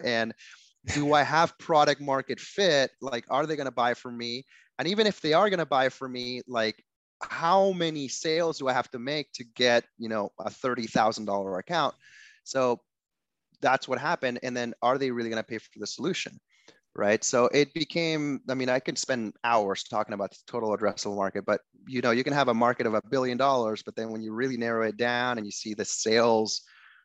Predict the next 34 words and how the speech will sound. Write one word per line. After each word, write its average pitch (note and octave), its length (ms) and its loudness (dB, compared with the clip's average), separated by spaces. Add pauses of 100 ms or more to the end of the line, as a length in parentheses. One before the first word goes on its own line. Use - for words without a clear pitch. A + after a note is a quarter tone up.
(100)
uh, G2+ 320 -6
the A#2+ 100 -4
go-to-market A#2+ 560 0
strategy A2+ 600 -2
stuff, A#2+ 440 0
it G#2 80 -6
gets G2+ 220 -8
skinny, - 440 -6
skinny, A2 280 -8
skinny, G#2+ 280 -6
skinny. B2+ 300 -4 (400)
And A2 80 2
that's A#2 180 2
why B2+ 80 0
we A2+ 100 4
had A#2 80 4
to G#2+ 60 0
let G2+ 140 2
go G#2 140 -4
of G2+ 60 -6
those F#2 120 -6
projects. G2 480 0 (180)
Um, F#2+ 220 -4
we A2+ 140 -4
had G#2+ 100 0
raised, G#2 460 4
you G#2 80 -8
know, F#2+ 160 -2 (600)
almost B2+ 220 0
half A#2 200 2
a - 20 -4
million C3 340 4
at G#2+ 80 -2
that G2+ 220 -2